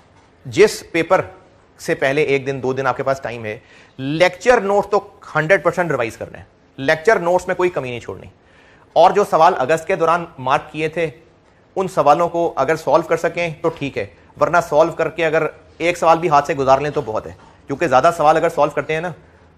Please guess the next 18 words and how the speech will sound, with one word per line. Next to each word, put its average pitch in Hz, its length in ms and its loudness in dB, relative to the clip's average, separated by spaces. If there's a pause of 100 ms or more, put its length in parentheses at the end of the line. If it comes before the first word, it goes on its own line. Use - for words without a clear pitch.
तो 165 220 0
दिमाग 143 340 0
थक 151 100 0
जाता 110 240 -6
है, 92 60 -14 (420)
तो 156 60 -4
फिर 175 140 0
कॉन्फिडेंस 160 400 0
लूज 165 140 -2
होता 143 140 0
है 151 80 2
कि 151 80 -6
मुझसे 139 180 -10
सवाल 107 200 -4
ही 120 60 -10
नहीं 123 100 -12
हो 117 80 -8
रहे। 113 100 -10